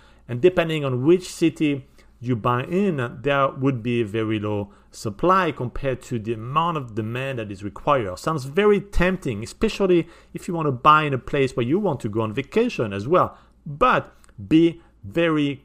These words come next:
cautious. And if I were you, I wouldn't start my Airbnb investment property business with a foreign property. Why? First, I think you really need to be present to asset-, assess the market.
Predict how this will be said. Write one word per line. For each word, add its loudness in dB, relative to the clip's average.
cautious. -2
And -2
if -4
I 8
were 4
you, 4
I 0
wouldn't -2
start 0
my 0
Airbnb -2
investment -6
property -6
business -4
with -2
a 2
foreign -2
property. -8
Why? 0
First, 2
I 0
think -6
you -2
really 6
need -2
to -4
be -2
present -4
to -10
asset-, -4
assess -2
the -2
market. 2